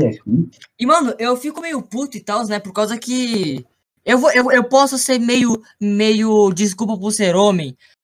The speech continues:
Speaker 2: Mas, maluco, o bagulho já faz quase dois anos, um ano, por aí, sei lá.
Speaker 1: Nossa, não,
Speaker 2: Supera essa porra, mano.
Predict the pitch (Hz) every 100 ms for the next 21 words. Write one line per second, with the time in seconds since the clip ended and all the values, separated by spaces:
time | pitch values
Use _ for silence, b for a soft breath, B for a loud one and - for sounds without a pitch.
0 | _ 262 269 247 269 294 339 262 240 233
1 | 262 269 262 - 254 - _ _ 247 254
2 | 220 240 240 175 202 226 160 175 220 208
3 | 214 175 190 185 233 285 - - 120 B
4 | - 269 294 202 247 294 294 294 269 226
5 | 269 262 202 156 120